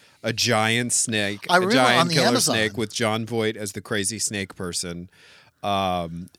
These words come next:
Speaker 1: and yeah, and Ice Cube. It was a big hit when it came out. It was
Speaker 2: Yeah.
Speaker 1: number one. I saw it, even though I'm terrified of snakes.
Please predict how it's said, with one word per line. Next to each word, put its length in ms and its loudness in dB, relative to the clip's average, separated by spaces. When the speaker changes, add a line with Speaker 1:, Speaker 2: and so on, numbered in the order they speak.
Speaker 1:
and 400 -2
yeah, 220 -6
and 140 -6
Ice 300 -2
Cube. 400 -4
It 80 -4
was 180 -2
a 60 -8
big 280 -4
hit 320 2
when 160 -6
it 100 -8
came 200 -4
out. 200 0
It 40 4
was 220 6
Speaker 2:
Yeah. 60 0
Speaker 1:
number 200 -2
one. 440 -2
I 160 4
saw 360 4
it, 120 0
even 200 -2
though 100 -2
I'm 100 -4
terrified 480 -2
of 80 -8
snakes. 560 -8